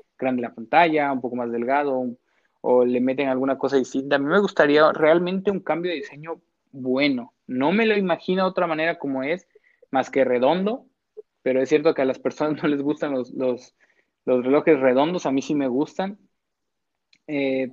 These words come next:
pero bueno, no sé con qué nos sorprenda Apple, ojalá sea con, o con algún cambio interno, porque es cierto que yo que fui, o que fui, o que soy usuario de un Apple Watch,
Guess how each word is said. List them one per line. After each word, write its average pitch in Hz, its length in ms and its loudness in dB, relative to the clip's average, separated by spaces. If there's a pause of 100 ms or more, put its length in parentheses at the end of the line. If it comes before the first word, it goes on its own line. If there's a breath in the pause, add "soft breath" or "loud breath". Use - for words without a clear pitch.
pero 127 380 6
bueno, 220 240 2
no 165 160 -2
sé 170 180 -2
con 151 160 -4
qué 160 100 0
nos 160 140 -2
sorprenda 139 460 0
Apple, 175 240 4
ojalá 135 240 4
sea 151 160 2
con, 135 400 -2 (440 soft breath)
o - 140 2
con 151 220 6
algún 143 280 4
cambio 196 280 -2
interno, 170 560 -4
porque 135 480 0
es 135 80 -2
cierto 160 400 -6
que 123 400 -6 (100)
yo 151 300 2
que 160 160 2
fui, 156 220 2
o 139 380 -2
que 127 120 -4
fui, 185 160 2
o 160 80 0
que - 80 -12
soy 151 140 -2
usuario 143 340 0
de 135 60 0
un 135 80 -2
Apple 135 200 -2
Watch, 143 320 0